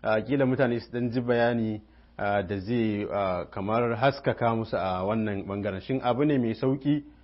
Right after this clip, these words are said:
in wani yana so misali ya ɗau ya cire wata, wani hadisi ko kuma abu ne mai yiwuwa ma ya cire wani hadisi ko ya ƙara daga cikin hadisan manzon Allah sallallahu alaihi wasallam a wannan zamanin?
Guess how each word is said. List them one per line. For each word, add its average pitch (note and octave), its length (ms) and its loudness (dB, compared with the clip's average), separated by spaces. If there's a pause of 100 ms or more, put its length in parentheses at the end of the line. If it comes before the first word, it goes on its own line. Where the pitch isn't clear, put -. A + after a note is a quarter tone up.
(460)
in E3+ 460 6
wani D#3+ 240 6
yana D#3+ 320 8
so D3 80 0
misali B2+ 480 2
ya G#2+ 60 0
ɗau C3+ 260 0
ya G#2+ 60 -2
cire C3 280 0
wata, A#2+ 380 0 (180)
wani B2+ 220 0
hadisi B2 540 0
ko A#2+ 100 -2
kuma B2 220 0
abu A2+ 140 0
ne C3+ 120 4
mai A2+ 240 2
yiwuwa B2+ 400 6
ma D3 160 4 (320)
ya A2+ 100 -6
cire C#3+ 200 2
wani B2+ 140 4
hadisi A#2+ 440 0
ko B2+ 120 -2
ya A#2+ 80 2
ƙara A#2+ 280 2
daga G2 160 -4
cikin A#2+ 240 -8
hadisan G#2 320 -6
manzon G#2 240 -4
Allah G#2+ 160 -2
sallallahu G#2 240 -6
alaihi G#2+ 80 -8
wasallam G2+ 160 -4
a F2+ 40 -4
wannan G2 200 -4
zamanin? F2+ 340 -6